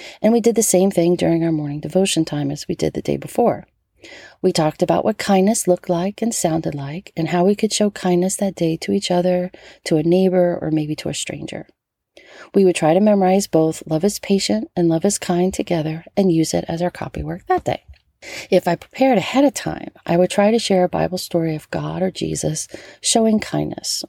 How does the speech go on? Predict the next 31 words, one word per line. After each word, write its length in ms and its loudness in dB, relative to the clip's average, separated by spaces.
or 340 0
a 120 2
Bible 320 2
story 260 0
about 160 -2
a 60 -4
person 400 0
in 80 0
the 60 -2
Bible 580 -2
extending 560 -2
kindness, 580 -12
like 180 0
the 80 -4
Good 180 0
Samaritan. 600 -4
Then 300 4
on 120 4
February 360 2
third, 520 -2
we 120 4
would 140 2
read 160 4
the 80 -6
paper 320 0
heart 340 -4
that 140 0
had 380 -6
"Love 380 2
does 260 -2
not 180 -4